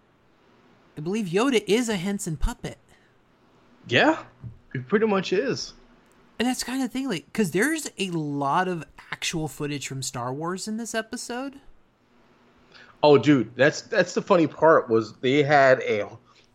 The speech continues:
Speaker 2: they had the stormtroopers, they had the ships, they had, dude, they had so much stuff from Star Wars. And, like, as I was watching that, I was just, like, reminiscing on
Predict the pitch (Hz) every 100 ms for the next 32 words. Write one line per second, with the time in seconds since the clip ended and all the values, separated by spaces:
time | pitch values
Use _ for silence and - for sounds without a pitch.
0 | _ - 175 127 - - 165 185 185 175
1 | 208 175 185 175 175 170 - - _ -
2 | 131 101 - - - 180 160 - 160 151
3 | 131 - - - _ - 160 143 165 139
4 | - - 180 180 165 - - 151 135 120
5 | - 147 143 120 107 90 92 - - _
6 | _ _ _ _ 143 139 135 123 - -
7 | 135 123 139 160 196 135 113 110 113 123
8 | 170 170 185 208 - _ _ _ _ _
9 | _ 135 156 175 175 127 135 127 127 131
10 | 147 127 123 120 117